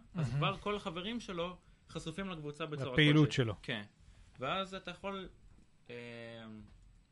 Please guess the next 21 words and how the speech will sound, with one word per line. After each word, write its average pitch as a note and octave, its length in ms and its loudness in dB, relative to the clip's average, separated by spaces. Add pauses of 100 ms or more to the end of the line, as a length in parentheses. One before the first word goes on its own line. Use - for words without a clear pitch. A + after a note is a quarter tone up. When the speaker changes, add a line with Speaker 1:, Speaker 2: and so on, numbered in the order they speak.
(240)
Speaker 1:
אתה - 80 -10
יכול C#3 240 -8
להגיע C#3+ 300 -6
לקהל C3 360 -4
משתמשים C#3 600 -8 (400)
הרבה A#2+ 160 -6
יותר C#3+ 140 -8
גדול. C#3+ 240 -4
עכשיו, B2 220 -6 (120)
ה-, A#2 220 -8
הכמות D#3 500 -10
פעמים D#3 280 -8
שאני B2+ 180 -10
מקבל, A#2 540 -8 (480)
כאילו, A#2+ 200 -8
מחול F3+ 560 -2
וכאלו, E3 560 -4 (380)
הם, B2+ 320 -8 (680)
זה B2 140 -8
רק, D3+ 300 -6
אה, B2 400 -6